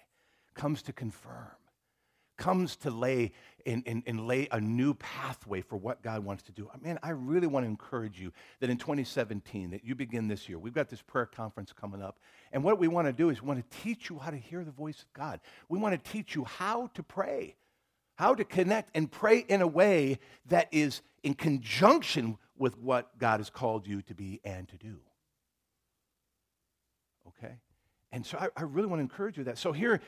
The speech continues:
Mary's being encouraged because not only the Holy Spirit, she sees clearly that Elizabeth is, <clears throat> is, is unction is upon her. She has now opened her mouth and she's speaking very loudly, things that only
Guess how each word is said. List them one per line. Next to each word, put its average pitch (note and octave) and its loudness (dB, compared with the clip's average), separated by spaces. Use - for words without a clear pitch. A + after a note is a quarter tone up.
Mary's F#3+ 6
being C#3+ 2
encouraged G2+ -6
because F3 2
not F#3 6
only F3+ 6
the D3 -2
Holy C#3 2
Spirit, G3+ 4
she - -6
sees - -4
clearly G#3 6
that B2+ 4
Elizabeth A2+ 0
is, G#2 -2
<clears throat> - -2
is, G#2+ -6
is G#2+ -8
unction B2 0
is F#2 -8
upon G2+ -8
her. C3+ -8
She D3 0
has A2+ -2
now B2+ 6
opened C#3+ 4
her B2+ 0
mouth A#2 2
and G2 -8
she's - -14
speaking A#2+ -4
very B2 0
loudly, C3 2
things D3+ 0
that C3+ -2
only B2+ 0